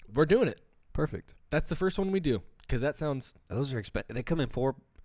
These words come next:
Speaker 2: packs and
Speaker 1: We can figure it out, dude. Think of those. Do you think Dennis Rodman's gonna leave us
Speaker 2: That's
Speaker 1: hanging
Speaker 2: true.
Speaker 1: on
Speaker 2: No,
Speaker 1: this
Speaker 2: Dennis
Speaker 1: one?
Speaker 2: Rodman. Oh.
Speaker 1: You think, no,
Speaker 2: Or
Speaker 1: get that
Speaker 2: Sugar
Speaker 1: elf
Speaker 2: Daddy
Speaker 1: off my
Speaker 2: Dennis.
Speaker 1: shelf is gonna leave us hanging on this
Speaker 2: Sugar
Speaker 1: one?
Speaker 2: Daddy Dennis Rodman.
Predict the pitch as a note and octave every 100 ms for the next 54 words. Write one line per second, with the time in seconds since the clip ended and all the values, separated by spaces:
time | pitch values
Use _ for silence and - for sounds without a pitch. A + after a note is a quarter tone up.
0 | - C#3 C#3 C3 B2+ - - - - _
1 | _ _ _ _ - - B2 - G#2+ A2
2 | G#2+ C3 D3+ E3+ D#3+ F#3 B3+ A#3 F#3+ -
3 | C3 E3 A#3 F3 F#3 F#3 D#3 F#3 G#3 F#3+
4 | F#3+ F#3 F#3+ F#2+ D#3 - - - - G#2+
5 | G#2 F#2 F2 E2 E2+ F#2 C4 C4+ - F#3
6 | F3 G3 E3+ G#3 A#3 A#3 A#3 A2 G#2 G#2+
7 | G#2+ - F#3+ C#4 D4 A3 G#3+ G#3 A#3 G#3
8 | - E3 E4 G4 F#4+ C3 B2 A2+ A2 G#2+
9 | G#2+ G#2 - G#2 G2+ G2+ G2 G2